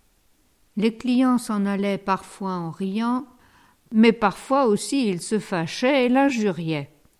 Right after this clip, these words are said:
Et tous ceux qui envoyaient chercher leurs chaussures par des gamins délurés qui filaient prestement en disant bien haut : « Papa viendra vous payer lui-même. » Et les jolies filles qui lui promettaient,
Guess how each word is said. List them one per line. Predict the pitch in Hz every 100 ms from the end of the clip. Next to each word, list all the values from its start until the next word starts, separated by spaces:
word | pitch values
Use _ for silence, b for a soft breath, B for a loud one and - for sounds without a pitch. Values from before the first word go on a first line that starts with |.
| _ _ _ _ _ _
Et | 240 240
tous | 285
ceux | 226 277 240
qui | 220 233 233
envoyaient | 220 220 214 220
chercher | 208 240 214 - 220
leurs | 202 196
chaussures | - 240 - - 247 220
par | - 190
des | 180 196
gamins | 208 208 226
délurés | 196 208 208 226 240 247 - B B
qui | - 254
filaient | 285 269 269
prestement | - 269 - - 254 262 240
en | 214
disant | 240 226 247
bien | 214 247 247
haut : « | 247 240 214 b b b b b
Papa | - 226 294 285
viendra | 262 262 247 247
vous | 254
payer | - 294 277
lui-même. » | 277 277 285 277 277 233 180 165 - _ _ _ _ _ _ _
Et | 185
les | 196 214
jolies | 233 240 240
filles | - 247 233 180
qui | 214
lui | 190 214
promettaient, | 214 233 208 220 220 226 202